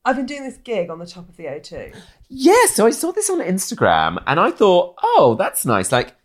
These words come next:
Speaker 2: she's clearly decided to do something ac-, action-based with her day.
Speaker 1: With Lily.
Speaker 2: With
Speaker 1: Friend
Speaker 2: Lily.
Speaker 1: of the show.
Speaker 2: Dear friend of the show.
Speaker 1: Dear, dear friend of the show, Lily.
Speaker 2: I was like,
Speaker 1: Um,
Speaker 2: "That's nice. They're giving themselves a little treat."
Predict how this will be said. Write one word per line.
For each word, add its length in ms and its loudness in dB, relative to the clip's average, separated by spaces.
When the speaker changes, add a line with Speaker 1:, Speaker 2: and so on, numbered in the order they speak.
Speaker 2:
she's 240 -6
clearly 280 4
decided 440 0
to 60 -10
do 140 -2
something 340 -2
ac-, 140 -4
action-based 760 -2
with 140 -10
her 100 -6
day. 440 -14
Speaker 1:
With 240 -8
Lily. 640 -8
Speaker 2:
With 160 -4
Speaker 1:
Friend 160 4
Speaker 2:
Lily. 200 0
Speaker 1:
of 60 -6
the 60 -10
show. 560 -8
Speaker 2:
Dear 180 0
friend 240 -10
of 60 -16
the 80 -14
show. 180 -12
Speaker 1:
Dear, 260 -4
dear 200 -14
friend 220 -14
of 40 -20
the 80 -20
show, 140 -14
Lily. 500 -20
Speaker 2:
I 80 -4
was 80 2
like, 100 2
Speaker 1:
Um, 60 -2
Speaker 2:
"That's 220 -2
nice. 240 0
They're 140 -6
giving 180 -4
themselves 320 -6
a 40 -10
little 180 -12
treat." 560 -8